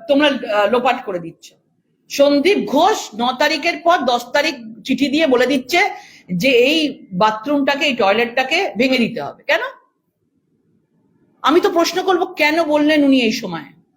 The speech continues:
আমি শশী পাজাকে প্রশ্ন করতে চাই যে কায়-, কার সাহসে, কার মদতে, ওপরে কার মাথার হাত আছে, কার হাত আছে মাথার ওপরে,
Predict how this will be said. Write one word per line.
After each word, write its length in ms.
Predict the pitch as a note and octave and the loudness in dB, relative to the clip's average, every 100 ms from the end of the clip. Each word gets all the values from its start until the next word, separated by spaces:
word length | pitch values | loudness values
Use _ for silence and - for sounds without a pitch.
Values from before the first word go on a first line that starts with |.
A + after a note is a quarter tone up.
| _ _ _ _ _ _ _ - | _ _ _ _ _ _ _ 0
আমি 200 | B3+ D4 | 2 2
শশী 380 | - C#4+ E4+ | 2 0 2
পাজাকে 380 | D4 D#4 D#4 D#4+ | 2 2 0 -2
প্রশ্ন 380 | C#4+ C4+ - D4 | -2 -2 0 -2
করতে 300 | C#4 C4 C#4 | -2 0 -2
চাই 420 | C#4 B3+ C4 G3+ D#3 - _ - - - - - - - - E3 | 0 2 2 0 -6 -20 _ -20 -20 -18 -18 -18 -20 -20 -18 -6
যে 160 | C#4+ - - _ _ - | -4 -4 -8 _ _ -2
কায়-, 380 | C#4 F4 E4+ | 2 2 2
কার 260 | D4 D#4+ G4 | 0 0 0
সাহসে, 600 | G4 F4 D#4 D4 - E3 - _ _ _ - | -2 -2 0 0 -2 -10 -10 _ _ _ 0
কার 420 | C#4 F4 F#4+ F#4 | 2 4 2 0
মদতে, 440 | E4+ E4 E4 B3+ | -2 -2 -2 0
ওপরে 280 | A3+ B3+ D#4+ | 0 0 -4
কার 500 | D#4 D4+ E4 F#4+ F#4 | -2 0 2 2 0
মাথার 360 | F4 E4+ E4 E4 | -2 -2 -2 -2
হাত 200 | B3+ C4+ C4 | 0 0 0
আছে, 400 | A#3 - A3+ E3+ _ | -2 -2 -4 -4 _
কার 240 | G3+ C#4 C#4 | -2 0 0
হাত 220 | A#3 - | 0 -2
আছে 240 | G#3 A#3 | -4 -6
মাথার 260 | F#3 F#3+ F#3 | -8 -8 -8
ওপরে, 300 | E3+ E3 | -10 -12